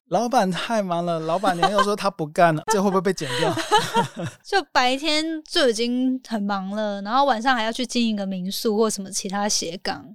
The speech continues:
Speaker 2: 所以其实自己私人生活更没有那个时间跟精力这样。
Speaker 1: That's right，而且重点是花-，其实花莲很难请到人。
Speaker 2: 对。
Speaker 1: 很多的年轻人都到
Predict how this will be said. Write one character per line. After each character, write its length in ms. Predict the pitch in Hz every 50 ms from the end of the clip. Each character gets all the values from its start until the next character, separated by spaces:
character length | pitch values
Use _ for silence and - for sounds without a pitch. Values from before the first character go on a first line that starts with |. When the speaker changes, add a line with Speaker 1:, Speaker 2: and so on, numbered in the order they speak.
| - _ _
Speaker 2:
所 160 | - - 262
以 80 | 254
其 180 | 233 - - 262
实 80 | 277 262
自 160 | - - 330
己 140 | 269 202 196
私 200 | - - 240 247
人 180 | 233 220 208
生 180 | 190 226 220 220
活 160 | 214 190 185 - -
更 340 | 269 233 214 190 175 170
没 120 | 190 208 208
有 100 | 202 185 190
那 120 | 214 214
个 140 | 202 208 185
时 240 | - - - 196 180
间 200 | - 196 196 190
跟 240 | 190 196 196 196
精 300 | 190 - 208 185 180 185
力 180 | 190 196 202 208
这 120 | - -
样。 200 | - 175 - 240 - - - _ _ _
Speaker 1:
That's 220 | 147 139 139 -
right， 140 | - 156 - -
而 80 | 175 175
且 240 | - 170 135 131 - _ _
重 220 | - - 202 185
点 220 | 165 135 123 123 135
是 180 | - - 156
花-， 160 | 147 - 160
其 180 | 156 - - 160
实 80 | 160 170
花 220 | - - 175 175
莲 100 | 180 170
很 320 | - - - - 131 120
难 200 | 120 127 127 143
请 280 | 151 - - - 120 113
到 200 | 120 - 123 131
人。 240 | - - - - 165 - _ _
Speaker 2:
对。 420 | - 233 220 214 202 196 185 180 175 - _
Speaker 1:
很 260 | - - - - 135
多 140 | 123 156 190
的 100 | 226 233
年 180 | 220 180 156 156
轻 160 | - - 165
人 140 | 156 143 135
都 180 | - 139 139
到 320 | 135 - 156 139 131 127